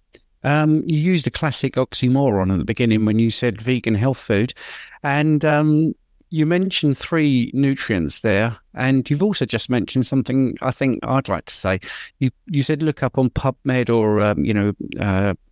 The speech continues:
Science Direct. A lot of vegans might have used Google, for instance, to look for a good source of iron. You mentioned iron as a deficiency in the vegan community. Uh,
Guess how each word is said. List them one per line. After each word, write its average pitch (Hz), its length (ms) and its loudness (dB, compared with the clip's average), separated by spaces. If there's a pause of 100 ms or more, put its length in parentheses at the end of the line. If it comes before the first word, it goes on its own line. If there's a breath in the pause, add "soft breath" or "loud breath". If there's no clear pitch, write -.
(180)
Science - 380 -4
Direct. - 340 -4 (680 loud breath)
A 175 80 0
lot 214 180 2
of 160 80 0
vegans 175 420 0
might 151 140 2
have 127 120 0
used 143 200 -2
Google, 147 400 2
for - 160 -2
instance, 104 500 -2
to - 100 -2
look 117 200 0 (260 loud breath)
for 120 300 -2
a 123 60 0 (100)
good 135 260 0
source 120 340 0
of 120 120 -2
iron. 113 420 2
You 123 160 2
mentioned 120 460 0
iron 117 300 2
as 104 160 -2
a 113 100 -2
deficiency - 720 -4
in 107 100 0
the 107 80 0
vegan 98 440 -2 (140)
community. 117 640 0 (480 loud breath)
Uh, 143 180 0